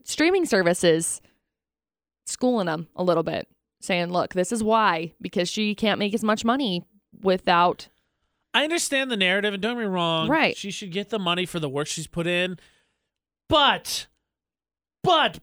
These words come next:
Speaker 2: big but, and I know this is a really thin line that you have to kind of figure out which side you're on.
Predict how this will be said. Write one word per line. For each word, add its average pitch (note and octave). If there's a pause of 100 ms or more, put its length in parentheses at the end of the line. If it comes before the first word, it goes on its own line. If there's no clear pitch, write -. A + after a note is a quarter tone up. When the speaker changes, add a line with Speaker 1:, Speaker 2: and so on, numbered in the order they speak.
Speaker 2:
big E4
but, A3+
and A3
I G#3
know A#3+
this C4+
is A#3
a A3
really G3+
thin G3+
line F3
that E3
you E3+
have F3+
to E3+
kind E3+
of D3+
figure E3+
out D3+
which D#3+
side D#3
you're D#3
on. C#3